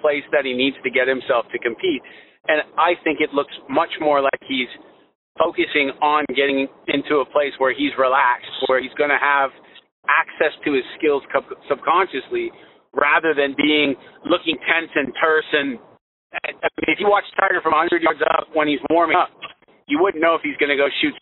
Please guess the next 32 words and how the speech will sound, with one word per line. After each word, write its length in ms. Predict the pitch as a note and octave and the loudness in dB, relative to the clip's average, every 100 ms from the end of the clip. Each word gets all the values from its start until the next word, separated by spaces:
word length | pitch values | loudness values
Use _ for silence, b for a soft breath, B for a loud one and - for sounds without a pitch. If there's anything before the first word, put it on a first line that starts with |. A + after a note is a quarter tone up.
| - | 0
seven 160 | D3 C#3+ | 0 2
under 320 | D3 D#3+ D3 | 2 2 0
or 60 | - | 0
seven 240 | D#3 D3 D3+ | -2 0 2
over 240 | F#3 D3+ | 2 0
because 240 | C#3 D#3 D3+ | 0 -2 -2
he 160 | E3 F3 | -2 2
always 320 | D#3 F3 E3 C#3 | 2 2 0 -2
looks 160 | F#3 - | -4 -4
the 160 | C#3 - | -6 -2
same. 240 | C#3+ C3+ | -2 0
But, 80 | C#3 B B B | -2 B B B
man, 240 | - F#3+ - B B | 0 0 -2 B B
you 80 | G#3+ - | -8 -4
can 160 | - | -2
stand 240 | G#4+ G3 F3+ | 0 2 0
on 80 | D#3 | 0
a 100 | - | -6
putting 320 | - F3 - | -2 -2 0
green 160 | E3+ D#3 | 0 0
and 100 | C#3+ | 0
look, 220 | - - - - _ _ _ _ - | -4 -6 -10 -14 _ _ _ _ 0
I've 160 | E3+ | 0
never 160 | D3 A#2+ | 0 0
done 240 | D#3+ D#3+ | 0 0
it, 80 | C3 | -2
but 80 | C#3 - | -4 0
send 240 | F3 D3 | -2 0
bets 200 | D#3 E3+ - | 0 0 0
back 240 | D3+ D3 - | 2 2 -2
to 80 | |
Europe 400 | C3+ F3 E3 C#3+ | 0 2 2 0